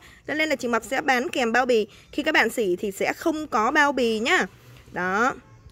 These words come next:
cái bao bì này sẽ cho vào đây. Bây giờ hoàn toàn bên chị Mập hàng bán lẻ đều có bao bì mini này hết nhá. Toàn bộ đều có bao bì nhá. Không phải là giá trên năm mươi ngàn như hồi trước mới có bao bì nữa.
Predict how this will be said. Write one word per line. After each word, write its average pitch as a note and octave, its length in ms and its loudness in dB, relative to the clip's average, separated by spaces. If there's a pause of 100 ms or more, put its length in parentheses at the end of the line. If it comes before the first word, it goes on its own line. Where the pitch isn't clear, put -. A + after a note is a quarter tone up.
(140)
cái C#4 100 0
bao C#4+ 140 2
bì A#3+ 160 0
này G#3 200 0 (140)
sẽ G#3+ 80 -8
cho C4 160 -2
vào A3+ 60 -2
đây. B3 180 2 (420)
Bây D4 140 6
giờ C#4+ 140 6
hoàn B3+ 240 2
toàn A#3 220 0
bên C4 140 6
chị C4+ 80 -6
Mập A#3 220 0
hàng A#3 240 -2
bán G#3+ 120 2
lẻ F#3 300 0
đều A#3 240 10
có A3 160 0
bao D4 180 2
bì B3+ 160 -2
mini C4 280 -2
này A3 140 -4
hết D4+ 160 -2
nhá. E4+ 140 -2
Toàn A3 360 -2
bộ G#3 140 -2
đều G#3 180 0
có G3 140 -2
bao C#4 140 0
bì A#3 180 -2
nhá. C4 140 -2 (420)
Không D#4 240 -2
phải F#3 220 -2
là G3 80 0
giá G3+ 300 2
trên D#4 200 0
năm C#4 160 0
mươi C#4 100 0
ngàn A#3 240 0
như C4 80 2
hồi B3 160 4
trước D4+ 200 -2
mới D4 100 -2
có A#3 140 0
bao D4+ 120 2
bì A#3+ 160 2
nữa. G3+ 180 -2